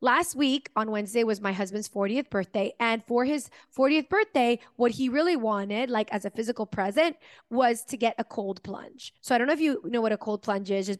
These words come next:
but it's basically like a, I would say, like, a cold jacuzzi. So it's like a bathtub. We keep it out, we put it outside, we got it, and we put it outside, and it's like this bathtub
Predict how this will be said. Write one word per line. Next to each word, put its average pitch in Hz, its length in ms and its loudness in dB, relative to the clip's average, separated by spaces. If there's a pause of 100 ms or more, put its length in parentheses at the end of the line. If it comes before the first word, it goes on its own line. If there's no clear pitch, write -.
(120)
but 208 100 -4
it's 196 140 -8
basically 262 480 -2
like 202 320 -2 (100)
a, 196 340 -2 (680)
I 285 60 4
would 320 120 2
say, 349 100 0
like, 294 160 2
a 220 80 0
cold 262 480 2
jacuzzi. 262 640 -2
So - 120 0
it's 226 80 -2
like 262 160 2
a 214 40 2
bathtub. 214 720 0 (260)
We 269 100 2
keep 294 200 -2
it 359 80 4
out, 330 160 0
we 269 100 0
put 294 160 0
it 277 60 2
outside, 214 600 2
we 214 100 -8
got 254 260 4
it, 233 160 2 (560)
and 233 80 2
we 233 80 2
put 294 160 0
it 330 80 2
outside, 220 540 0
and 233 100 -4
it's 226 140 -4
like 262 120 0
this 233 160 0
bathtub 240 560 2